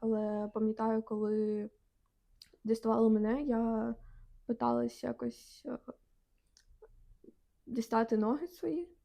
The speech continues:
але я зрозуміла, що я не можу. Ось. Е, потім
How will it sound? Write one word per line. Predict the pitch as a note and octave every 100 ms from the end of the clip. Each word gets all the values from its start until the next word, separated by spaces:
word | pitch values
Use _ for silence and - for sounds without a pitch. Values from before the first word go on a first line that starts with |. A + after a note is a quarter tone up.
| _ _ -
але | - A3 A3
я | A3 A3 A3+ G#3+ A3+ - - -
зрозуміла, | A3+ A3+ A3 A3 A3 A3
що | A3+ - - - - G#3+ A3
я | A3 A#3+ A3+
не | A3+
можу. | G#3 A3 A#3+ - _ _ _ _ - - _ _ _ _ - -
Ось. | A#3 A3+ A3 A3+ - - - - - _ - - _ _ B3+
Е, | A#3 A#3 A#3
потім | A#3+ B3+ - B3 B3 B3